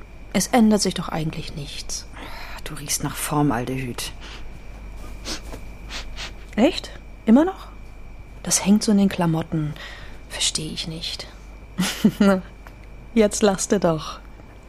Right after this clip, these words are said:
Speaker 2: Ich versteh halt nicht, dass du deine Ideale verrätst.
Speaker 1: Das, das ist ja wohl ein bisschen übertrieben.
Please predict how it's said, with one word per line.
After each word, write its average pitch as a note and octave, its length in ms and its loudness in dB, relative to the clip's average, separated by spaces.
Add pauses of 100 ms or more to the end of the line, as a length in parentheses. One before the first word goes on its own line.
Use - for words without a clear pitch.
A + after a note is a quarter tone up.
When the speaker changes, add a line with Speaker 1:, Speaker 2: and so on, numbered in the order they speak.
(400)
Speaker 2:
Ich - 200 -6
versteh G#3+ 340 2
halt - 140 4
nicht, G3 200 0
dass G3+ 120 0
du G3+ 80 -2
deine G3 220 4
Ideale F3+ 420 2
verrätst. C3+ 680 -4
Speaker 1:
Das, - 280 -2
das F#3 160 -2
ist G3 140 2
ja F#3+ 140 4
wohl F#3+ 80 6
ein F#3+ 80 6
bisschen F#3+ 240 2
übertrieben. E3 540 -4